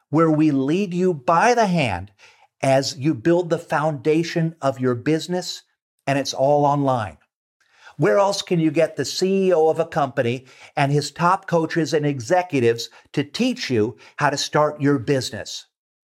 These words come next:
Nowhere, right? And it's not expensive. And when it launches tomorrow, it's gonna cost you less than dinner with your family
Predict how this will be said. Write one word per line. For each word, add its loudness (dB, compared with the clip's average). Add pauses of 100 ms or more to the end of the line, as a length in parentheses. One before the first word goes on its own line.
(120)
Nowhere, 2
right? 0 (400)
And 2
it's -6
not 0
expensive. -6
And -2
when 2
it 0
launches -2
tomorrow, 2 (560)
it's -2
gonna -2
cost -4
you 2
less 0 (280)
than -2
dinner 2 (140)
with 0
your 2
family -2